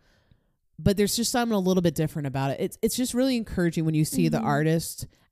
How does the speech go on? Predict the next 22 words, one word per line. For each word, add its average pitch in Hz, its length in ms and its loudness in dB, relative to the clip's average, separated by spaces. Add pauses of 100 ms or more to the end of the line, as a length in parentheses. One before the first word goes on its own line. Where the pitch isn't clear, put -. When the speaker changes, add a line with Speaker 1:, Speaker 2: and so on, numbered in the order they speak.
Speaker 1:
actually 175 440 0
care 165 380 0
so 156 220 -2
much 147 220 -2
about 139 240 -4
the 135 80 -6
fan 147 520 -2 (640)
and 156 480 2 (200)
wants 165 400 2
them 185 100 0
to 156 80 -6
have 147 160 -4
a 143 40 -8
good 139 180 -6
time, 143 260 2
wants 165 180 6
them 185 80 0
to 165 60 2
have 156 160 -2
a - 20 -6
good 147 120 -4
experience, 143 720 -2